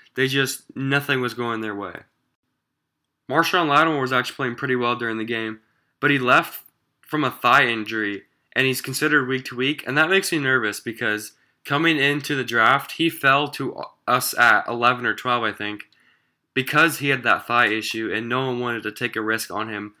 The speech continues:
a corner with a thigh issue. So, uh, if it's that same thigh, that's definitely a concern for me. He might not be back next week. We'll, we'll, we'll know later in the week if he practices or not. But Andreas Peat also went down, and he didn't come back either, so Will Clapp filled in.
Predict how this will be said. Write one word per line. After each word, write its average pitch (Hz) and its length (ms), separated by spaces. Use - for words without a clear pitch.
a 143 40
corner 131 300
with 113 120
a 104 80
thigh 110 260
issue. 98 400
So, - 200
uh, 90 240
if 131 160
it's 170 140
that - 240
same 135 360
thigh, 120 240
that's 120 220
definitely 127 360
a 113 40
concern 117 380
for 120 160
me. 123 260
He 147 140
might 147 180
not 131 200
be 123 120
back 120 320
next 120 260
week. 123 240
We'll, 131 220
we'll, 135 320
we'll 123 160
know 127 180
later 117 340
in 120 140
the 113 80
week 113 240
if 113 80
he 113 80
practices 117 460
or 123 80
not. 120 260
But 98 140
Andreas 175 380
Peat 143 200
also 120 340
went 113 220
down, 110 240
and 107 80
he 131 140
didn't 131 200
come 123 140
back 107 240
either, 101 240
so - 160
Will 117 180
Clapp 120 320
filled 110 260
in. 104 200